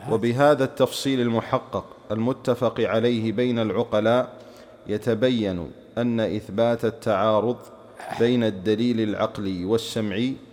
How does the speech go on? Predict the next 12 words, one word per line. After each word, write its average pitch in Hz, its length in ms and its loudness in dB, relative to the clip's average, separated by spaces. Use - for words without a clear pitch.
والجزم 113 680 0
بتقديم 117 680 -2
العقلي 113 640 -2
معلوم 113 540 0
الفساد 110 920 0
بالضرورة، 117 840 0
وهو 123 380 2
خلاف 117 600 0
ما 110 120 -2
اتفق 110 560 -2
عليه 113 580 0
العقلاء. 98 560 0